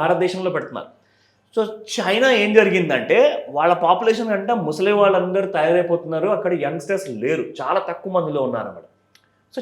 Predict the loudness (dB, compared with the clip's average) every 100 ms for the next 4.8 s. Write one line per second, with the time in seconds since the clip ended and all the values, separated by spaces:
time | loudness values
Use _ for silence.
0 | -10 -8 -4 -2 -2 -2 -2 -4 -4 -4
1 | 0 -2 -2 -8 -10 -12 -12 -4 -2 -2
2 | -6 -18 -20 _ _ -6 2 4 6 8
3 | 8 8 6 4 -2 2 2 0 -10 -20
4 | _ _ -2 -2 2 2 2